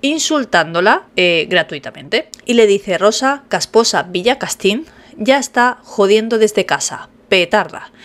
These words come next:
Deluxe sábado, qué manera de tirar por tierra una carrera". Eh, no lo entiendo. Mm,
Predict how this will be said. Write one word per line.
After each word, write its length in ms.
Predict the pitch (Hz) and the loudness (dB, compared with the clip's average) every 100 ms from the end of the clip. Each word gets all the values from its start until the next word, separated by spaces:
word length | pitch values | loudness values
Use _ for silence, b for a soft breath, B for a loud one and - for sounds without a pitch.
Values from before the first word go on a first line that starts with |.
| B B | B B
Deluxe 540 | 175 190 214 294 - - - | -2 0 2 -2 -6 -14 -8
sábado, 640 | - 220 185 170 233 359 B B B | 0 2 2 2 0 -4 B B B
qué 120 | 254 247 | 0 0
manera 380 | 240 233 240 | -2 -2 0
de 140 | 233 220 | 2 0
tirar 360 | 202 202 214 | 0 0 0
por 160 | 196 170 | -2 -6
tierra 460 | - 220 220 240 233 _ - | 2 2 2 -2 -8 _ -4
una 420 | 240 262 311 294 | 0 0 0 -4
carrera". 540 | 185 151 190 180 139 - - | -8 -2 0 2 -2 -8 -2
Eh, 460 | 185 170 165 156 - | 0 0 0 -4 -6
no 320 | 180 175 185 | -8 -4 -2
lo 80 | 190 | -4
entiendo. 440 | 139 170 185 262 - _ _ _ _ 165 | -4 -6 -6 -8 -10 _ _ _ _ -14
Mm, 280 | 160 151 | -14 -14